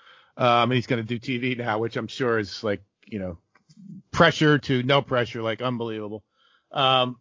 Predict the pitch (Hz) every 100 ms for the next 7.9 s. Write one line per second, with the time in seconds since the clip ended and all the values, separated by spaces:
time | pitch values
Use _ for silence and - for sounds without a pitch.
0 | _ 180 202 170 139 165 143 135 127 143
1 | 180 175 160 139 143 143 127 139 143 127
2 | 120 117 - 190 139 - 107 - 180 147
3 | 131 127 107 113 104 107 127 101 - _
4 | _ - - - 131 127 127 120 110 _
5 | _ _ _ _ _ - 156 156 147 143
6 | - 170 156 - 165 156 151 151 _ 156
7 | 147 143 131 117 123 117 117 113